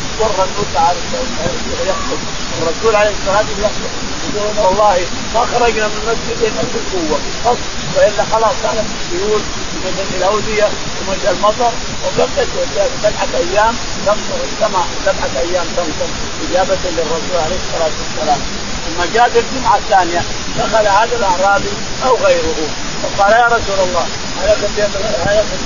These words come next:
المواشي وهلك الناس وتقطعت السبل والأودية تمشي، ندعو الله أن يقطع عنا، ما نبي خلاص، إلا حتى يملك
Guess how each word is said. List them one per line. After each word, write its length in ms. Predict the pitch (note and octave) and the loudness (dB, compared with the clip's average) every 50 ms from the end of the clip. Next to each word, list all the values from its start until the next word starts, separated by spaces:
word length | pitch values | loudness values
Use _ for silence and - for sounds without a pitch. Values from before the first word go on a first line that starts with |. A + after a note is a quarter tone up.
| F3+ F3+ | -4 -2
المواشي 480 | F3 F3 F3+ G3 G#3+ G#3+ G#3 G3+ G#3 A3 G3+ - - - - - E3+ | 0 2 4 6 4 4 2 0 -4 -4 -4 -6 -6 -6 -4 -2 0
وهلك 380 | F3+ F#3 G3 G#3 G#3+ G#3 - - F#3 F3+ | 2 4 4 6 4 4 2 0 -2 0
الناس 360 | F3+ - D#4 D#4 A3 A3 A3 G3+ - - - - G3+ | 0 2 2 4 4 4 2 2 -2 -4 -6 -6 -6
وتقطعت 580 | - - C4 B3+ G3+ G#3+ - - A3+ G#3 G#3 G3+ F#3+ E3+ | -6 -4 -2 2 2 2 2 2 0 0 0 0 -2 -4
السبل 380 | - - G#3 A3 G#3 A#3 A#3 A#3 - - - - - B3+ | -4 -2 0 0 4 4 2 2 2 -4 -6 -4 -2 -2
والأودية 480 | B3+ - F#3+ G#3+ G#3 - - A3 G#3 G3+ - | 0 2 2 2 2 2 2 2 2 2 2
تمشي، 320 | A3 A3+ - - - G#3+ G#3+ G#3 - - - - - | 0 -2 -2 -4 -4 -4 -4 -2 -2 -2 -2 -2 -4
ندعو 240 | D4 - - G#3+ A3 | -2 0 0 0 2
الله 220 | G#3+ A3 A3 - - | 2 4 2 2 2
أن 60 | - | 0
يقطع 280 | - - - - F#3+ D#3+ - | -2 -2 2 2 2 2 2
عنا، 180 | - - - - - - | 0 -2 -2 -2 -2 -2
ما 60 | - | -2
نبي 260 | - G#3 G3 - F#3+ F#3 - - - G#3+ G#3+ - - | 0 -2 -2 -4 -4 -4 -4 -4 -4 -4 -4 -4 -4
خلاص، 220 | A3+ A#3 G#3 - - - - - - G3 | -4 -4 -4 -4 -4 -4 -6 -6 -4 -4
إلا 260 | G#3 - - G#3+ G#3 G3 - - - - - - - - - - | -4 -2 2 2 2 2 2 0 -4 -4 -4 -2 -2 0 0 2
حتى 160 | G#3 - - G#3 | 2 0 2 2
يملك 380 | G#3 A3 G#3+ - - G3 - | 2 2 0 0 -2 -4 -4